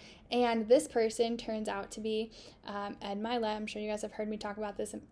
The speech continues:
um, guy a-, all over my podcast and all over my,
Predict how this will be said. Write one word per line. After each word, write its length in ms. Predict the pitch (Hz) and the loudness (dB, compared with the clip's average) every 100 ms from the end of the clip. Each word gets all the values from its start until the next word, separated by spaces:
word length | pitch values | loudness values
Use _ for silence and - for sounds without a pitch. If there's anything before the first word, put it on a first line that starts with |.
| 214 | -14
um, 220 | 202 208 | -12 -8
guy 280 | 208 208 214 | -6 -6 -6
a-, 140 | 208 - | -8 -4
all 300 | 214 220 233 | 0 4 8
over 280 | 233 233 | 6 6
my 200 | 233 220 | 2 2
podcast 680 | 220 220 214 214 214 214 214 | 0 0 -4 -2 -2 -4 -4
and 80 | 214 | -4
all 160 | 214 | -2
over 200 | 226 220 220 | 0 0 -2
my, 300 | 214 214 | 0 -2